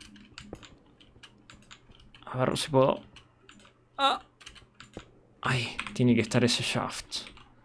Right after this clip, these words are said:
Y conectamos esto. Ah, no, quedó...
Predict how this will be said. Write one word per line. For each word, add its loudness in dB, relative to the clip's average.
Y -2
conectamos 0
esto. 2
Ah, 2
no, 4
quedó... 4